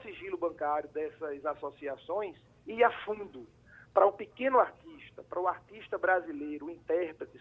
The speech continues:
saber como funciona a caixa preta do ecad. Então é por isso, tá, Fernando? É porque tem muito político que se acovarda, porque recebe um WhatsApp, recebe um áudio de grandes artistas.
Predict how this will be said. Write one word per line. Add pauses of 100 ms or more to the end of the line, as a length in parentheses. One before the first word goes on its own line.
saber
como
funciona
a
caixa
preta
do
ecad. (460)
Então
é
por
isso,
tá,
Fernando?
É
porque (680)
tem
muito
político
que
se
acovarda,
porque
recebe
um
WhatsApp,
recebe
um
áudio (380)
de
grandes
artistas.